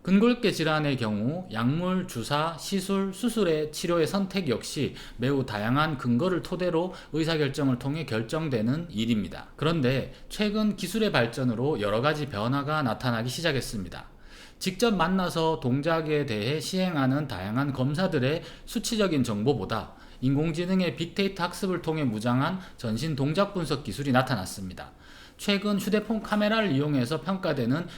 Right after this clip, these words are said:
이 차원적인 데이터가 최고 비싼 삼 차원 장비와 비교해도 손색이 없을 정도로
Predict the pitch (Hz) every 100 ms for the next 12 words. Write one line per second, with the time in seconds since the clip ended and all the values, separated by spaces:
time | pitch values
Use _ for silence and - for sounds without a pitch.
0 | - 123 131 - 214 185 - 139 131 107
1 | 98 - 110 127 - - - - 226 214
2 | 226 - 202 - 170 170 170 - 220 226
3 | - 214 175 123 110 127 120 113 120 131
4 | 117 107 170 202 - - 220 190 190 131
5 | 117 - 208 175 131 117 147 190